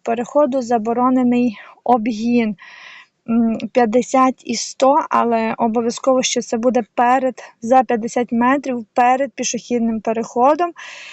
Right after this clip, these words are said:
у населеному і сто метрів поза населеним пунктом. Не до і після,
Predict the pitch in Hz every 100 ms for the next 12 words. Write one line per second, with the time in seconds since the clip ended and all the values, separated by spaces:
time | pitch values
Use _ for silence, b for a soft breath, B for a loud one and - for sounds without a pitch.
0 | B B _ 262 262 311 320 - 311 311
1 | 311 294 285 269 - 247 247 233 - -
2 | 277 277 285 277 277 269 277 269 - B
3 | B - 240 254 262 240 240 - 226 226
4 | 233 226 220 - 233 208 220 B B B
5 | 240 247 220 285 330 269 - 233 202 226